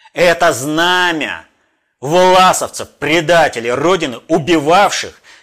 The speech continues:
тех самых отцов и дедов, чьи портреты несут в бессмертном полку. Это вот то примирение, которое требуют всякие ублюдки. То есть,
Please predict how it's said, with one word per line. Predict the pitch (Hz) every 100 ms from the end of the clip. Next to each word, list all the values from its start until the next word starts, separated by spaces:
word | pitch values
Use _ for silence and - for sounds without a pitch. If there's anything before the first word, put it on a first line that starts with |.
| _
тех | 220 214
самых | - - 214 208 175 117 - - _ -
отцов | 160 - 202 175 156
и |
дедов, | 139 156 185 208 - - _
чьи | - 151 214
портреты | 220 185 - 196 202 240 240 135 87 - _ _ _ -
несут | 139 135 - 170
в | 131
бессмертном | 123 - 120 127 120 110
полку. | 113 101 _ 87 80 _ _ _ _ _ _ _ _ _ -
Это | 165
вот | 180 170 -
то | 196 165
примирение, | 156 156 160 160 196 220 160
которое | - - 139 135
требуют | - 120 135 175 165 113 85 _ _ _
всякие | - 151 156 165 151
ублюдки. | 151 123 160 160 - - - - _ _ _ _ _ _ _ _ _ _ _ _ _ _
То | 180
есть, | 165 -